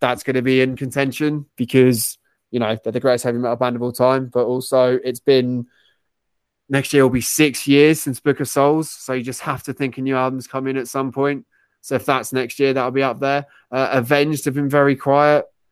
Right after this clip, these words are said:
It'll be five years since The Stage by the end of next year, um, which again is a long, long gap for them. So that'll be up there if that happens. In terms of a metal album that will kind of define the year, and I think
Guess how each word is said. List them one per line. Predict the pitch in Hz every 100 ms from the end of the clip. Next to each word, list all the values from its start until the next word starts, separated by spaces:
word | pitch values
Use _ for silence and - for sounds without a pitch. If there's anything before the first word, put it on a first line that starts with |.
| _
It'll | 135
be | 123
five | 117 156 143 131
years | 147 143
since | 139 131
The | -
Stage | - - 139 143 139
by | - 139
the | 143
end | 143
of | 143
next | 143 135 -
year, | 139 147 156 - _ _ _ _
um, | 127 131 127
which | 127 131
again | 139 131
is | 120
a | 131
long, | 135 139 131
long | 135 131
gap | 131 110
for | 120
them. | 127 135 139 135
So | - 127
that'll | 131 127
be | 139
up | 131 120
there | 135
if | 127 135
that | 135 127
happens. | 131 139 139 143 _ _ _ _
In | 131
terms | 120 175 175 175
of | 160 160 143 139 _ _ _ _ _ _ -
a | 135
metal | 143 139 143
album | 139 135
that | 139
will | 135 131
kind | 139 135
of | 127
define | 127 107 - 143 143 143
the | 143
year, | 139 143 180 180 -
and | 131
I | 123
think | - 139 131 135 -